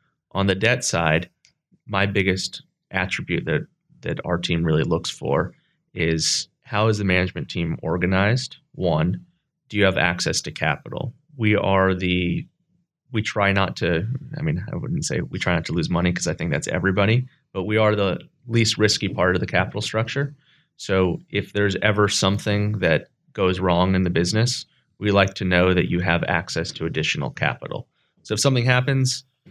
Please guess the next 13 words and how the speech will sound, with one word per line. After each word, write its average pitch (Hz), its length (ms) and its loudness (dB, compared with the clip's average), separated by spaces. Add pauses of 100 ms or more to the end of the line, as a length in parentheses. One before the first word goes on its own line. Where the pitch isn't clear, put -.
(220)
right, 92 380 2 (560)
when 101 160 -4
you 101 160 4
go 104 240 0
through 98 220 -2
one 95 100 2
of 90 80 2
your, 87 300 2
you, 98 200 -4 (600)
your 107 100 -4
loan 107 200 2
to 98 60 2
value 98 380 2